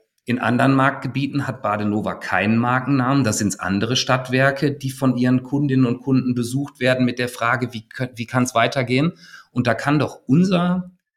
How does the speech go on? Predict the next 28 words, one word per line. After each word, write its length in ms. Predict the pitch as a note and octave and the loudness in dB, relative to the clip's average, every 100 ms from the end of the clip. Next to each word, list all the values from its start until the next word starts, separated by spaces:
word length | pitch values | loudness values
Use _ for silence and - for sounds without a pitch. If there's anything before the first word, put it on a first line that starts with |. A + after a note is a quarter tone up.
| _ _ _ _ - | _ _ _ _ 0
Baukasten, 760 | G#2 D#3 - D#3 D3+ - C#3+ | 2 4 2 2 2 0 0
unsere 360 | C#3+ B2+ D3+ D#3+ | 4 2 4 0
Technologie 840 | D#3 D3 C#3 A#2+ A2 F#2+ B2 - | 0 -2 -2 -2 -2 -4 -6 -4
auch 200 | A2+ A2+ | -2 -2
als 300 | A2+ A2 - | 0 -4 -2
eigenes 540 | A2+ G#2+ C3 D3 C3+ - | 0 2 2 2 0 -4
Produkt 380 | A2 B2+ C3 - | -4 -2 -4 -6
sozusagen 600 | A2+ - G#2+ G2+ G2+ F#2+ | -10 -8 -6 -6 -4 -6
übernommen 460 | G2 F#2 F2 F2 | -6 -8 -8 -10
werden. 240 | E2+ - _ _ _ _ _ _ _ - | -14 -20 _ _ _ _ _ _ _ -2
Und 100 | G#2+ | 2
daraus 300 | A2+ C#3+ D3+ | 4 4 0
ist 100 | - | -2
dann 160 | B2 | -2
eine 200 | G#2+ G2 | 0 -2
weitere 360 | F2 F#2 - C#3 | -2 -4 -4 -2
Initiative 580 | C#3 C#3 C#3+ - C#3+ C3 | -2 0 -4 -4 -4 0
entstanden, 400 | B2 - B2+ A2+ | 0 2 0 0
also 200 | F#2+ F#2+ | -4 0
quasi 300 | G#2+ F#2+ G2+ | 2 2 2
aus 200 | A2 A2+ | 0 2
der 100 | A2 | 0
Energiewende 640 | A2+ G#2+ A#2 A2+ G#2 F#2+ | 0 0 0 2 4 2
at 140 | F#2+ | 0
Home 220 | A2+ A2 A2 | 2 4 2
hier 120 | G#2 | -2
für 140 | G2+ | -4
uns, 420 | - B2+ F3+ - | 0 2 2 -2